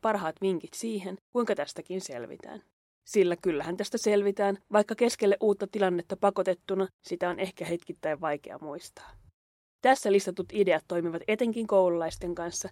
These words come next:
mutta perusteet sopivat kaikenikäisille. Yksi. Lapset rakastavat rutiineja. Lapset haluavat tietää, mitä seuraavaksi tapahtuu. Luokaa koko perheen lukujärjestys, johon on erikseen merkitty ruokailut, kotikoulutunnit,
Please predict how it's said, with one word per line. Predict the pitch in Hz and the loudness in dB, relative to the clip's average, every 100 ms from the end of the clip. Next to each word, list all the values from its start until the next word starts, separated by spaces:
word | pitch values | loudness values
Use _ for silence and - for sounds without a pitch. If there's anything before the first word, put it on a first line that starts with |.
| - | -8
mutta | 214 226 | -4 -4
perusteet | 226 220 190 - 165 | 0 2 2 0 -6
sopivat | - 170 151 156 | -4 -6 -6 -8
kaikenikäisille. | 165 147 147 135 160 170 190 220 247 240 - _ _ _ _ _ _ _ _ _ _ | -4 -4 -2 -6 -6 -10 -10 -10 -12 -16 -20 _ _ _ _ _ _ _ _ _ _
Yksi. | 220 202 - 170 _ _ - | -6 -4 -6 -10 _ _ 4
Lapset | 220 269 285 - | 4 6 0 2
rakastavat | 208 190 - 208 - | 2 2 0 -2 -2
rutiineja. | 170 156 127 147 196 220 _ _ _ _ _ _ _ _ _ - | -4 -6 -10 -10 -12 -12 _ _ _ _ _ _ _ _ _ 4
Lapset | 202 - 180 | 4 4 -2
haluavat | 180 233 277 - | 2 4 4 4
tietää, | 277 233 214 208 202 | 4 4 6 4 4
mitä | 233 214 | 4 6
seuraavaksi | 185 180 170 147 143 - 160 | 4 4 4 2 0 -8 -8
tapahtuu. | 139 - - - - 156 _ _ _ _ _ - | -8 -8 -10 -12 -12 -12 _ _ _ _ _ 2
Luokaa | 262 311 220 | 4 6 4
koko | 190 202 | 6 4
perheen | 196 233 208 175 | 4 2 2 2
lukujärjestys, | 196 214 180 165 160 160 - 170 | 2 4 2 2 0 -6 -8 -10
johon | 208 185 180 | -4 -2 0
on | |
erikseen | 185 220 233 - 180 | 2 2 2 0 -2
merkitty | 170 - 185 - | -2 -8 -10 -2
ruokailut, | 180 214 214 220 220 214 _ | 2 2 2 -2 -2 -6 _
kotikoulutunnit, | 190 190 208 196 202 202 202 196 202 | 2 2 2 2 2 0 -2 0 0